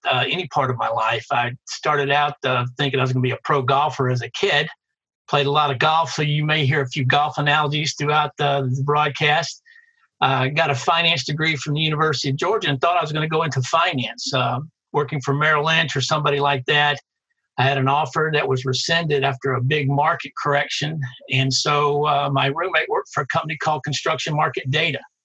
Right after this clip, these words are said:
And I said, "Well, I'll go work there until I find something I like." And it was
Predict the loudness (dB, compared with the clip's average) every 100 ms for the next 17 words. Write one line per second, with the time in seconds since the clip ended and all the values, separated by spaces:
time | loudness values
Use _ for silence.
0 | _ _ _ _ _ _ _ -2 0 0
1 | 0 2 2 2 0 0 0 0 0 0
2 | 0 -2 0 0 0 0 -2 0 -2 -2
3 | 0 0 0 -4 -12 -20 _ _ -6 -2
4 | 0 -2 -2 -2 -2 -6